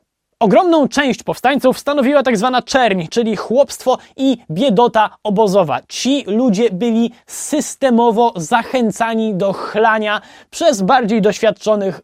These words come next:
kozaków, czy jak kto woli, przez warstwy dowódcze. W jakim celu? No bo taką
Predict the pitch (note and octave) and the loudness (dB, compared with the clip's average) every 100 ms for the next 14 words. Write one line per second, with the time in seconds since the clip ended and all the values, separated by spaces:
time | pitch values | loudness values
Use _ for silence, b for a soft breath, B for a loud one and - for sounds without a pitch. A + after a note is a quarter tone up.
0 | _ G#3 G#3 E3+ C#3+ A2 - B B B | _ -2 0 0 -4 -12 -18 B B B
1 | B - B3+ A#3+ G3+ G#3+ - - F#3+ G3+ | B -2 0 0 0 0 -2 -4 -2 -2
2 | G3 - E3 D3+ D#3 D3 G3 F#3+ - F#3+ | -2 -2 -2 -2 -4 0 2 0 -6 -6
3 | F3 F#3 D#3+ D3+ - B2 - b B2 G3 | -2 0 -2 -4 -10 -14 -14 b -4 -2
4 | C4+ D#4+ B3+ D4 E4+ E4+ B C5 C#5 C#5 | 0 -2 0 0 0 -4 B -4 2 4
5 | D#4+ A3+ E3+ - D4 D4 D#4 C4 | 4 0 -6 -6 -4 -2 0 0